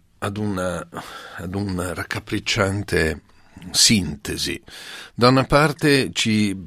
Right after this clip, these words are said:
spaventano in tutti i modi, da una parte ci sollazzano in tutti i modi, dandoci app e, ehm, applicazioni e non so quant'altro per poter trascorrere il tempo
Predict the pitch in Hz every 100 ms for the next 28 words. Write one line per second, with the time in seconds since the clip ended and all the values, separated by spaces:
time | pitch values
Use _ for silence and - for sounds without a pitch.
0 | - - - 104 104 98 101 104 95 87
1 | - 104 - 104 98 101 85 - - -
2 | _ _ _ - - - - - 117 113
3 | 113 107 117 117 107 - 107 95 92 -
4 | _ - - - 101 95 90 - 98 95
5 | 110 107 - 92 87 82 - 98 90 -
6 | 113 - 131 101 92 120 107 80 90 95
7 | 92 85 - 85 87 - - - - -
8 | - 95 101 _ 104 95 87 - 98 85
9 | 80 82 78 - - - - _ - 85
10 | 98 76 78 - 101 - 101 - 90 -
11 | - 101 110 98 92 90 90 92 87 87
12 | 85 82 87 87 - 98 - 90 - 104
13 | 117 107 104 - 82 - 95 - 113 98
14 | 95 90 - 85 - 110 98 90 90 85
15 | 82 - 98 101 98 - 87 82